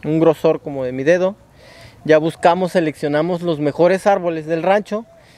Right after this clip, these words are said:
sacamos las varetas, que los, la vareta es como una ramita, haz de cuenta que esta ya dio, bueno, arrancamos esto. De aquí, ¿qué es lo que se hace? Se le quita todo,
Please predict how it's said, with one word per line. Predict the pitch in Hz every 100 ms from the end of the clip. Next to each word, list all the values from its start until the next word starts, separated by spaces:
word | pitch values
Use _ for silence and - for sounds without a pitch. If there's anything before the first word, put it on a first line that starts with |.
| _ -
sacamos | 135 135 147 151
las | 147 143
varetas, | 151 185 196 160 -
que | 170
los, | 196 175
la | 180 175
vareta | 180 202 208 214
es | 196
como | 190 180
una | 196 208
ramita, | 202 196 233 202 214 208 - -
haz | 170 180
de |
cuenta | 175 202 202
que | 185
esta | 185 214
ya | 196 196
dio, | 202 226
bueno, | 170 151
arrancamos | 143 139 139 165 185 196
esto. | 233 - 220 214 - - - - - - - 190 170 139 127 120 113 - - - - - - - 135
De | 147
aquí, | - 208 269 330 - - -
¿qué |
es | 160
lo | 175
que | 175 160
se | 170
hace? | 190 185 165 160 - - - - - - - - - - - -
Se | 127
le | 127
quita | - 143 160
todo, | 156 202 208 196